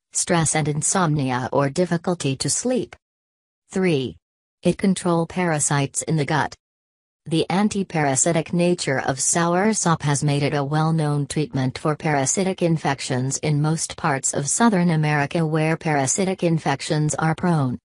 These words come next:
By drinking a tea from the leaves of the tree, you can purify your gastrointestinal system.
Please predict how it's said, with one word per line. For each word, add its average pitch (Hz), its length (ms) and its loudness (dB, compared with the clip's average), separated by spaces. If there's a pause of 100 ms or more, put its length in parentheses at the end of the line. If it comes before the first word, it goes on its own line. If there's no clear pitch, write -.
(300)
By 156 180 2
drinking 156 500 2
a - 80 -2
tea 147 240 -2
from 160 220 0
the 160 60 0
leaves 156 340 0
of 156 180 -4
the 160 80 -2
tree, 139 460 -2 (200)
you 160 140 0
can 156 240 0
purify 160 720 0
your 147 200 0
gastrointestinal 165 1300 0
system. 131 480 -2